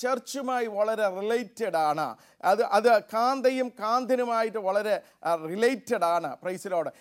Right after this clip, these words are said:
ഇത് സ്നേഹത്തിൻ്റെ ഒരു ത്യാഗത്തിൻ്റെ ഈ സമർപ്പണമാണ് ഈ ബേർഡ് ചെയ്യുന്നത്. ഈ ബേർഡ്, ഈ പാറയിലിരിക്കുന്ന ബേർഡിനെ ഒരാൾ മടിയിൽ വെച്ചുകൊണ്ട് ആരാധനയ്ക്ക് പോകുമ്പോൾ വഴിനീളെ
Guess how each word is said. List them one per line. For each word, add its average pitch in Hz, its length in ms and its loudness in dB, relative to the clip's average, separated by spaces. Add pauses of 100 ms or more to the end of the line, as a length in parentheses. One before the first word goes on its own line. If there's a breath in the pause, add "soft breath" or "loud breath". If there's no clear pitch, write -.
(120 soft breath)
ഇത് 214 80 -8 (120)
സ്നേഹത്തിൻ്റെ 254 840 0 (240)
ഒരു 208 140 -4 (240)
ത്യാഗത്തിൻ്റെ 233 760 0
ഈ - 20 -12 (160)
സമർപ്പണമാണ് 208 760 -4 (380 soft breath)
ഈ 220 40 -2 (180)
ബേർഡ് 190 280 0 (100)
ചെയ്യുന്നത്. 165 420 -2 (420 soft breath)
ഈ 254 40 -2 (160)
ബേർഡ്, 220 340 0 (560 soft breath)
ഈ 247 40 -2 (220)
പാറയിലിരിക്കുന്ന 233 840 0 (100)
ബേർഡിനെ 196 400 -2 (440 soft breath)
ഒരാൾ 247 220 6 (160)
മടിയിൽ 277 380 4
വെച്ചുകൊണ്ട് 196 480 0 (160)
ആരാധനയ്ക്ക് 220 640 0
പോകുമ്പോൾ 170 320 0 (140)
വഴിനീളെ 220 680 -2